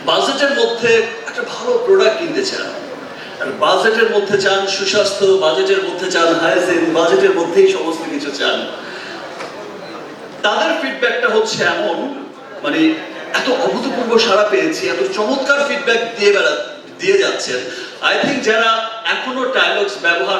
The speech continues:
করেননি, তারা একবার হলেও ডায়ালগস ব্যবহার করেন। I hope and we hope যে ডায়ালগস নিয়ে আপনাদের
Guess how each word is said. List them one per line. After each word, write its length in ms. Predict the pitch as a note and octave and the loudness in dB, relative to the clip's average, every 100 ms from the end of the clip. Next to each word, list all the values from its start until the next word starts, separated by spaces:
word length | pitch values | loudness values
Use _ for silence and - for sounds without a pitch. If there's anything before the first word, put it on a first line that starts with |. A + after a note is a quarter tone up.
| F3+ - | -2 0
করেননি, 800 | - - - C#3+ C#3 - - - - - - - - - - - | 2 2 0 -4 -6 -8 -12 -16 -20 -20 -20 -20 -20 -20 -18 -2
তারা 240 | D#3+ E3+ F3 | 2 2 0
একবার 320 | - G3+ F#3+ | 0 0 0
হলেও 220 | G3 G3+ | 0 2
ডায়ালগস 340 | F#3+ F3+ F#3+ - | 2 0 -4 -4
ব্যবহার 340 | E3+ F3+ G3+ | -6 -2 -2
করেন। 260 | A3 F#3+ C#4+ - - - - - - - - - - - - - | 2 2 2 -4 -10 -16 -18 -18 -20 -20 -18 -18 -18 -18 -18 -6
I 260 | - - - | -2 0 4
hope 220 | G#3+ A#3+ - - - | 6 6 2 -6 -10
and 200 | - A2 | -8 -4
we 220 | D#4 - | -2 2
hope 260 | G#4 B4 - | 2 2 2
যে 300 | - D#3 D3 - - - - | -2 0 0 -4 -12 -14 -2
ডায়ালগস 500 | E3+ G#3 B3+ B3+ - | 0 0 0 -2 -2
নিয়ে 120 | B3 | 0
আপনাদের 540 | G#3 - F3+ G#3 G#3 | 0 0 -4 -4 -4